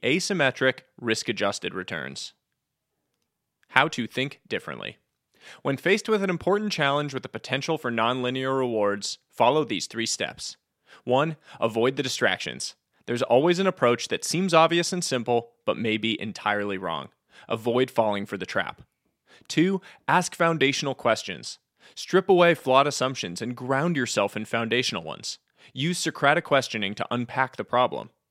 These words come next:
And three, select the leveraged approach. Select the highest leverage approach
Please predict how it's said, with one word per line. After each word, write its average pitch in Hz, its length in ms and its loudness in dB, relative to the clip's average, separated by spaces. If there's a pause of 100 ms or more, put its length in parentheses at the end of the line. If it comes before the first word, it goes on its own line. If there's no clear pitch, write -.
(440)
And 143 140 -4
three, 156 380 2 (200)
select 120 460 0 (100)
the 123 120 0
leveraged 107 440 -2
approach. 80 480 -6 (380)
Select 151 400 2
the 151 100 4
highest 180 460 2
leverage 151 360 4
approach 139 520 0